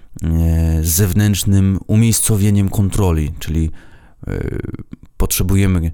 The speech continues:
kontrolować coś na zewnątrz. Zresz-, zresztą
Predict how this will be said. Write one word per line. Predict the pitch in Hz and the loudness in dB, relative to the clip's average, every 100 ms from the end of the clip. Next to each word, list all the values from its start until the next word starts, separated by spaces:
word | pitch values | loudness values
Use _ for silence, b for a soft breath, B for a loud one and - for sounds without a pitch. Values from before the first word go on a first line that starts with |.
| - | -4
kontrolować | 98 87 90 90 82 - | -4 0 0 2 0 -4
coś | - 85 - B B | -6 -6 -8 B B
na | - | -2
zewnątrz. | 85 87 87 85 | 0 0 0 -2
Zresz-, | 95 - 107 | -2 -4 -4
zresztą | 104 113 - 98 | -2 -2 0 0